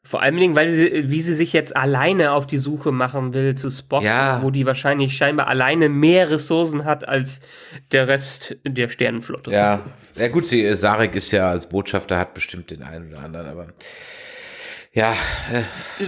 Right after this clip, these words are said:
Speaker 1: Was mir übrigens auch nicht, nicht mehr eingefallen ist, also weil ich die ganze Zeit halt die ganzen alten T-N-G-Folgen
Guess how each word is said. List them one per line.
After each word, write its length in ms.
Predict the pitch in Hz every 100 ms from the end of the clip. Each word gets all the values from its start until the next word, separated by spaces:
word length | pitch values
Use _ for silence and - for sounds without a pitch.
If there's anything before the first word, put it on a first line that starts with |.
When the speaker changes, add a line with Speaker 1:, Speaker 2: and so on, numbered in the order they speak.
| 143 135
Speaker 1:
Was 180 | 170
mir 80 | 226
übrigens 300 | 180 180 185 -
auch 180 | 170 -
nicht, 340 | - 170 - - _
nicht 220 | 160 165
mehr 220 | 165 139
eingefallen 680 | - 156 180 - 170 175 175
ist, 260 | 175 - -
also 220 | 135 135 135
weil 340 | - 131 135 -
ich 140 | - -
die 220 | 151 - _ -
ganze 260 | 147 170
Zeit 180 | 139 151
halt 200 | 151 139
die 100 | 143
ganzen 300 | 143 139 139
alten 220 | 127 135
T-N-G-Folgen 960 | 139 147 135 131 202 - 135 123 120 123